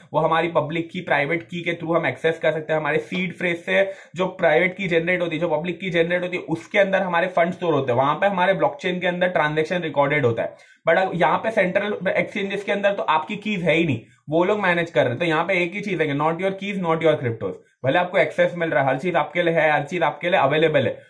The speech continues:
but यहाँ पे risk factor हमेशा रहेगा, क्योंकि central authority है, हमें इन पे trust करना है,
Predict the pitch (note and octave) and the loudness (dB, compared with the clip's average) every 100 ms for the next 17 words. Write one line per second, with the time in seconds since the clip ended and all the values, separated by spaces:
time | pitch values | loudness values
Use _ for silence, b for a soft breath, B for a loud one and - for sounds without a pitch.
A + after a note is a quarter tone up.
0 | B D#3 E3+ E3+ - E3 G3 G#3+ - - | B 0 0 0 -2 0 0 0 -6 -4
1 | E3 - F#3 F3 E3 F#3+ F3+ D#3+ E3+ F3 | -4 0 0 0 0 0 2 2 2 0
2 | E3+ F3+ D#3+ C#3 E3+ D#3+ E3 E3 D3 E3 | -2 0 0 0 -2 0 2 0 0 -2
3 | F#3 E3 E3+ D#3+ F3+ F3+ F#3+ F#3 F3 C#3+ | -2 0 -2 0 -2 0 0 -2 0 0
4 | A2 - | 0 -6